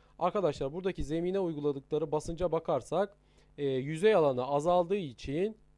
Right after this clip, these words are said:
zemine uyguladıkları basınç artar. A noktasındaki sıvı basıncına bakarsak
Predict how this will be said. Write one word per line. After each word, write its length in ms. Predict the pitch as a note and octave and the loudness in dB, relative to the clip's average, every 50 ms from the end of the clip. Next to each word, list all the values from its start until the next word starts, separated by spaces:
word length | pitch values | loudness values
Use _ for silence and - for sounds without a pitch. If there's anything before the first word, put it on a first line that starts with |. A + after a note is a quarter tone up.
| _ _ _ _ _ _ _ | _ _ _ _ _ _ _
zemine 400 | C#3+ C3 D3+ E3 E3+ F3+ G3 G#3 | -10 -4 -2 -2 0 2 2 2
uyguladıkları 800 | G#3+ F#3 E3 D#3+ C3+ C3+ C#3 C3+ B2+ A#2+ - - C3 A#2+ A#2 A#2 | 2 2 0 -2 -2 -2 -2 -2 -2 -4 -4 -4 -4 -4 -2 2
basınç 600 | D3+ F3+ F3 E3+ - D3 D3 E3+ G3+ A3+ - - - - - - | 2 2 2 0 0 0 2 2 2 0 -2 -8 -16 -20 -8 -2
artar. 480 | D#3 D#3 D3 C3+ - - A#2+ G#2+ - - - _ _ _ _ _ _ _ _ _ _ _ _ | 2 2 2 2 0 -6 -10 -12 -12 -18 -20 _ _ _ _ _ _ _ _ _ _ _ _
A 220 | - E3 F3+ G#3+ A#3 | 2 4 6 6 6
noktasındaki 640 | A#3+ A3 A3+ - G#3+ F#3+ - G#3 G3+ G3 G3 - G3+ | 6 4 4 2 0 0 2 0 0 -2 -2 -4 -6
sıvı 280 | - - A3 A#3 A3 | -4 -2 -2 -2 0
basıncına 480 | G3 F#3+ E3 - D#3 C3 C3 C3+ C3+ B2 | 0 0 0 -2 -4 -6 -4 -2 -2 -2
bakarsak 580 | B2 B2 - B2+ B2 B2 - G3+ A3 A3 - | -2 -4 -2 -4 -4 -2 -2 -2 -2 -2 -4